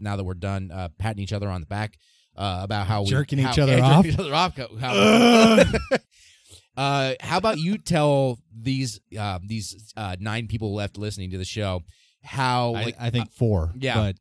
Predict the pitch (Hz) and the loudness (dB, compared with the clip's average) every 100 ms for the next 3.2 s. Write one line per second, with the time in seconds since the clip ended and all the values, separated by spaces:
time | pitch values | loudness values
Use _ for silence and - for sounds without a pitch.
0 | _ _ 113 98 76 - 135 143 110 87 | _ _ -14 -12 -14 -10 -2 -2 -2 -4
1 | 131 123 113 92 _ 127 131 110 101 _ | -4 -2 -2 -6 _ -4 0 0 -2 _
2 | _ 135 131 170 156 139 139 110 104 95 | _ -8 0 0 0 -2 -2 -2 -4 -6
3 | 90 98 | -8 -10